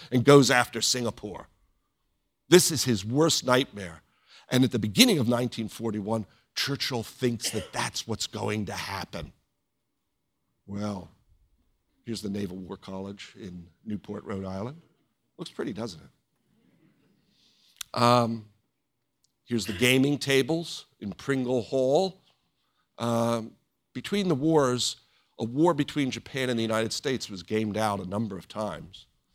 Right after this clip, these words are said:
And it would be gamed out on the floor, and you can see fleets are maneuvering there. Well, h-, h-, how, how, how did the war plans look?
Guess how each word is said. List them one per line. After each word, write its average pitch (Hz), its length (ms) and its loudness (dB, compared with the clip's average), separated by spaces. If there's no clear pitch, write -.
And 123 80 -8
it 120 40 -2
would 113 120 -2
be 110 100 -6
gamed 131 300 0
out 120 140 2
on 120 80 -2
the 117 80 -4
floor, 139 320 -4
and 101 80 -4
you 101 80 -8
can 101 120 -12
see 120 220 -6
fleets 113 460 -8
are 113 80 -8
maneuvering 101 560 -6
there. 98 300 -4
Well, 127 380 0
h-, 117 80 -2
h-, 131 140 -4
how, 117 420 -2
how, 147 280 -4
how 139 200 -6
did 131 140 -8
the 117 140 -2
war 113 240 -4
plans 123 720 -6
look? 120 260 -6